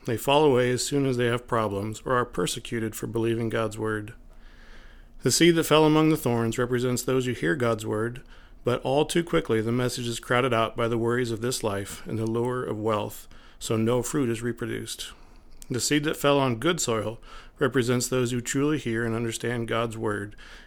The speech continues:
and produces a harvest thirty, sixty, or even a hundred times as much as had been planted.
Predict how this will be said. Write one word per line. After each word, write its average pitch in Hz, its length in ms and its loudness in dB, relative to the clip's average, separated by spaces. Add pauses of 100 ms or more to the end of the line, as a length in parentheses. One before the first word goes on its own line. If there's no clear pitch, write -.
and 123 160 0
produces 127 380 2
a 120 100 0
harvest 113 480 0
thirty, 131 360 0 (160)
sixty, 127 560 -2 (300)
or 123 80 0
even 117 180 0
a 110 60 0
hundred 131 360 0
times 117 360 -2
as 107 120 -10
much 110 220 -6
as 107 80 -6
had 107 160 -6
been 110 120 -6
planted. 104 480 -6